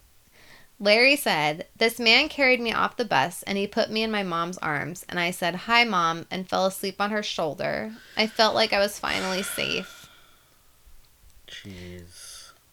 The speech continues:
Speaker 1: A C B S News report said, "Ever since the kidnapping a little more than a week ago, the parents and relatives of the twenty-six children have been spending a lot of restless nights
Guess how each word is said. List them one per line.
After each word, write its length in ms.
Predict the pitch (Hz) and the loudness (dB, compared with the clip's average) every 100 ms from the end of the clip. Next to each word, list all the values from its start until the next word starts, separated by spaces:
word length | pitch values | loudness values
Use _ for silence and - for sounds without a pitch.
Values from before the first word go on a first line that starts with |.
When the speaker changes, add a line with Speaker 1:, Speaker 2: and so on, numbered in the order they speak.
| - | 0
Speaker 1:
A 80 | 214 | 0
C 220 | - 240 | 2 2
B 140 | 247 | 4
S 180 | 247 254 | 2 0
News 220 | 208 202 | -4 -4
report 320 | 208 - 190 | -4 -2 -2
said, 440 | - 180 165 170 180 | -2 -4 -4 -4 -2
"Ever 180 | - 202 | 0 2
since 220 | 240 269 | 0 -4
the 120 | 269 269 | -4 -6
kidnapping 680 | 240 190 180 185 175 175 | -4 0 0 2 -2 -2
a 140 | 170 180 | -4 -2
little 180 | 175 196 | -2 -2
more 220 | 202 202 | 0 -2
than 160 | 214 | -2
a 80 | 214 | -2
week 240 | 180 175 - | -2 -4 -6
ago, 480 | 147 127 78 69 - | -4 -4 -4 -8 -8
the 100 | 208 | -8
parents 460 | 208 208 190 208 214 | -6 0 2 2 -2
and 100 | 247 | -2
relatives 460 | 196 196 220 208 | 0 -2 -4 -6
of 100 | 202 | -6
the 80 | 175 | -8
twenty-six 500 | 165 180 190 214 226 | -8 -6 -6 -6 -8
children 400 | - 180 165 160 | -6 -6 -4 -6
have 180 | 170 165 | -6 -6
been 120 | 170 | -8
spending 340 | 165 165 170 160 | -8 -8 -6 -6
a 60 | |
lot 260 | 156 156 185 | -4 -2 0
of 160 | 170 | -2
restless 460 | 151 180 - 196 - | -2 -2 -2 -8 -6
nights 320 | 170 139 - | -4 -4 -6